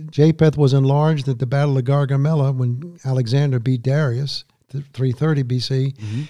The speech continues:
Speaker 1: Japheth was enlightened when Paul brought the gospel to Europe for the first time in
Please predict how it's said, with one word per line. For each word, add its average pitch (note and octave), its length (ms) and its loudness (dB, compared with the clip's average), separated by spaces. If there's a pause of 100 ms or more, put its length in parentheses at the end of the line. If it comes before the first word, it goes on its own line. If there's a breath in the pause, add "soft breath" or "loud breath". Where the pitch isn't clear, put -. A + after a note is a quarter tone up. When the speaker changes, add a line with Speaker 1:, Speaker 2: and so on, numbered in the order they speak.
(140 loud breath)
Speaker 1:
Japheth C#3 440 4
was B2+ 160 2
enlightened C3 640 0
when A#2+ 140 -2
Paul C#3 260 -2
brought B2+ 240 -2
the C3+ 80 -4
gospel C3 440 -4
to B2+ 120 -4
Europe C#3 340 -2
for - 60 -6
the A#2+ 120 -4
first B2+ 300 -8
time C3 360 -4
in A#2+ 160 -6